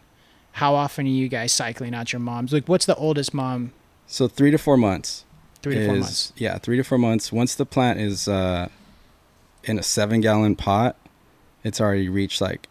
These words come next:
Speaker 2: okay, this plant, it's gonna grow up, it's gonna mature. So three to four, three to four months is my time frame. And that's, like,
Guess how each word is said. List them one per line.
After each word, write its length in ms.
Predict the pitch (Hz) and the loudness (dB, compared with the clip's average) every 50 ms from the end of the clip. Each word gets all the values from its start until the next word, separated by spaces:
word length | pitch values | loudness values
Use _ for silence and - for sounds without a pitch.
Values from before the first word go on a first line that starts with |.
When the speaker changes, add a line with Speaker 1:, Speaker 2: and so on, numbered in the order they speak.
| _ _ - | _ _ -8
Speaker 2:
okay, 300 | 107 98 - 101 92 95 | -6 -4 -4 -4 -4 -2
this 180 | 98 98 - - | -4 -4 -6 -4
plant, 360 | - 110 107 104 101 - - _ _ _ _ _ _ _ _ _ _ _ _ _ _ _ _ _ - - - - _ - | -2 0 0 2 0 0 -4 _ _ _ _ _ _ _ _ _ _ _ _ _ _ _ _ _ -14 -12 -12 -12 _ -14
it's 160 | 107 92 - | -12 -10 -6
gonna 240 | - 104 95 92 92 | -2 -2 -2 -2 -2
grow 240 | 95 95 92 90 | 0 0 2 2
up, 240 | 90 90 92 85 - - | 2 0 0 -2 -6 -10
it's 160 | 98 95 - | -14 -10 -6
gonna 200 | - 98 95 90 | -4 -2 -2 -2
mature. 580 | 90 90 87 - - 107 98 95 95 98 107 - _ _ _ _ _ _ | -2 -4 -6 -4 -2 -2 0 0 0 -2 -4 -8 _ _ _ _ _ _
So 160 | - - 92 | -10 -10 -8
three 240 | - - 113 113 120 | -4 0 0 2 2
to 80 | 117 | 2
four, 460 | - - - 110 107 104 101 101 - - - - | 0 -2 0 2 2 4 4 2 0 -2 -6 -6
three 160 | - 110 113 | -2 0 0
to 60 | 113 | 0
four 180 | 113 - 120 107 | 2 4 4 4
months 460 | 101 98 87 73 - - - - - _ _ _ _ _ _ _ _ _ _ - | 6 4 2 0 -4 -8 -12 -12 -14 _ _ _ _ _ _ _ _ _ _ -8
is 800 | - 101 95 92 90 87 87 85 - - - - - - - - _ _ _ _ _ _ _ _ _ _ _ _ _ _ - | -4 -2 -2 0 -2 -2 -4 -6 -8 -8 -8 -8 -8 -10 -14 -18 _ _ _ _ _ _ _ _ _ _ _ _ _ _ -8
my 160 | 110 101 98 | -6 -6 -6
time 240 | 92 - 110 92 90 | -4 -4 -4 -4 -4
frame. 280 | 87 - 85 85 82 - - - | -4 -6 -6 -8 -8 -10 -8 -6
And 120 | 113 110 | -4 -2
that's, 280 | 113 117 120 120 - - | 0 0 0 0 0 0
like, 180 | 135 120 107 | 0 0 0